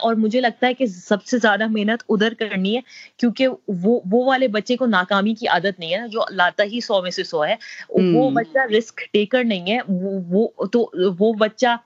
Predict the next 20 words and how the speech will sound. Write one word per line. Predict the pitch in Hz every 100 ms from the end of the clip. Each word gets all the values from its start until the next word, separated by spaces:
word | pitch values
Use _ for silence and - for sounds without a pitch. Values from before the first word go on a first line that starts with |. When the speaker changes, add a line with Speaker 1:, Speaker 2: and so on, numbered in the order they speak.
| - - -
Speaker 1:
آ، | - 180 156 156 165 -
وہ | 175 233
بچہ | 226 220 262
نیچے | 220 202 202 254
جب | 233 190
گرے | 196 214 233
گا | 233
نا | 277
تو | 269
اس | 233
کو، | - 196 165 156 - - _ - 208
اس | 226 -
کو، | 247
اس |
کو | - 208
گرنے | 214 226 247
کی | 226
عادت | 175 170 185
نہیں | 180 165
ہے | 156